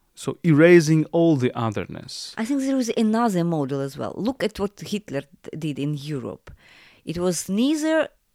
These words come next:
Speaker 2: maritime empire nor that, uh, continental empire, because when conquering, in his idea to conquer Europe,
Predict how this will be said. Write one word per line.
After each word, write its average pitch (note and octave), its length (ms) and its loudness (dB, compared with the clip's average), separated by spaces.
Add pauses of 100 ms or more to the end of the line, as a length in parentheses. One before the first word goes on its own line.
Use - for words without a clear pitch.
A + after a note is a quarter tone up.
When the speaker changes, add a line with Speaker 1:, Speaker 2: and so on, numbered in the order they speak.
Speaker 2:
maritime G#3+ 480 -2
empire B3+ 720 -4 (160)
nor A3+ 640 -2
that, G#3 480 -6
uh, F3+ 460 -6 (640)
continental G#3+ 680 -4
empire, - 460 -10
because E3+ 520 -8 (320)
when B3+ 200 2
conquering, D3 840 -4
in F3 120 -4
his G#3 200 -6
idea F3 380 -2
to - 160 -10
conquer - 640 -8 (420)
Europe, C#3+ 640 -8